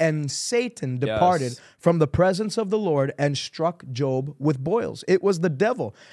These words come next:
Speaker 1: And for everyone that loves to use Job, and I feel like this is a word for somebody
Speaker 2: Go
Speaker 1: watching
Speaker 2: ahead.
Speaker 1: right now.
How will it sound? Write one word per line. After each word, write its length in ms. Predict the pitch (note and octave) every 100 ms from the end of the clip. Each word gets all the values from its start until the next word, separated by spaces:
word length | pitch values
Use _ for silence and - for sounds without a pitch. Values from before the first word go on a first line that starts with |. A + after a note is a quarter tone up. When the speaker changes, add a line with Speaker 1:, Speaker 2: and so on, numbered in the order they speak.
| -
Speaker 1:
And 120 | D3
for 100 | E3
everyone 360 | G3 B3+ C#4 A3+
that 120 | F3+
loves 200 | G#3 F#3+
to 80 | D#3
use 280 | G3 F3+ C3+
Job, 480 | B2+ G3 C#3 A2 - _ _ _ -
and 100 | D#3+
I 60 |
feel 180 | F3+ G3
like 120 | D#3+
this 140 | E3+ D#3
is 60 |
a 80 | C3+
word 300 | B2+ D3+ D#3
for 120 | C#3
somebody 400 | B2 D3+ D3 B2+
Speaker 2:
Go 60 | B2+
Speaker 1:
watching 120 | C3+
Speaker 2:
ahead. 140 | C#3+ B2
Speaker 1:
right 120 | A#2
now. 180 | A#2